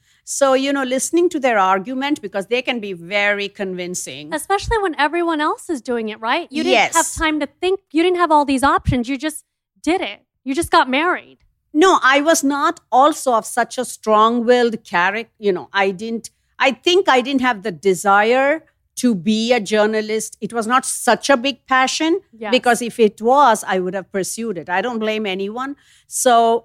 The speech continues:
Speaker 1: I did get married because my parents explained to me. And as you said, all my friends, I was attending weddings. And I have no regrets.
Speaker 2: And I appreciate your honesty. The passion wasn't great enough for you to push
Speaker 1: Yes.
Speaker 2: into that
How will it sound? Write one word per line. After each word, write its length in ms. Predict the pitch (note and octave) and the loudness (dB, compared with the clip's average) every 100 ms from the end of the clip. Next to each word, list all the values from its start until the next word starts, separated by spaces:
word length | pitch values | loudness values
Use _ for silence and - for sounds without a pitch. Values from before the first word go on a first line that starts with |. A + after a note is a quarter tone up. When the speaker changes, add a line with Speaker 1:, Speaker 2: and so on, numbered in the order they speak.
| _ | _
Speaker 1:
I 160 | A3+ A3+ | 0 0
did 260 | C4 G#3+ | -2 -4
get 220 | A#3 A3+ | -6 -6
married 480 | A#3 G#3 G#3 G#3+ G3+ | -2 0 0 -2 -8
because 320 | F#3 F#3+ F#3 | -10 -8 -8
my 300 | G3+ F3+ F3+ | -4 -4 -4
parents 480 | F3 F#3+ F3+ F#3+ F#3+ | -6 -4 -2 -4 -6
explained 580 | E3+ - - E3 F3+ G#3 | -8 -10 -8 -6 -6 -6
to 100 | B3 | -6
me. 240 | A#3+ B3 - | -8 -8 -2
And 160 | G3 G3 | -2 0
as 220 | G3 F#3 | -2 -2
you 100 | G3 | -8
said, 220 | - G3+ | -8 -10
all 320 | F#3+ F#3+ G3 | -6 -4 -4
my 180 | G3 G3 | -4 -6
friends, 460 | - F#3 F#3 F#3 - | -4 -6 -4 -8 -8
I 80 | F#3 | -8
was 160 | F3+ | -8
attending 500 | F3+ F#3 E3+ E3+ F3 | -10 -8 -10 -8 -8
weddings. 540 | E3 E3 G3+ C4+ - - _ _ _ _ _ - | -8 -10 -10 -12 -14 -18 _ _ _ _ _ -6
And 520 | C4 C4+ C#4 C4 - _ _ | 0 2 2 -2 -8 _ _
I 140 | A3+ B3 | 0 0
have 160 | G4 | 2
no 120 | G4 | 2
regrets. 760 | F#4+ D4 A#3 C4+ - - - - _ - | 0 -2 -4 -6 -6 -12 -18 -20 _ -6
Speaker 2:
And 140 | C#4+ | -4
I 60 | D4 | -4
appreciate 600 | D4 - F4+ - E4 B3 | -4 -4 -6 -4 -8 -8
your 140 | A#3 | -10
honesty. 580 | A3+ A3 B3+ - G#3 F#3 | -10 -10 -10 -12 -20 -20
The 140 | F#3+ | -18
passion 560 | A3+ B3 C4 - D#4 A#3+ | -8 -2 -2 -4 -10 -8
wasn't 480 | A#3+ A#3+ B3+ A#3+ A#3 | -6 -6 -8 -12 -14
great 260 | A3+ G#3+ B3 | -14 -12 -10
enough 300 | C4+ D4+ D4+ - | -8 -10 -10 -12
for 80 | |
you 340 | A#3 G#3+ A3+ A3+ - - | -12 -12 -14 -16 -18 -10
to 260 | A3+ G#3+ _ _ - | -8 -10 _ _ -6
push 160 | A3+ | -2
Speaker 1:
Yes. 240 | B3 E3+ A3 | 0 2 0
Speaker 2:
into 300 | A#3 - G#3 | -2 -4 -6
that 240 | G3+ | -6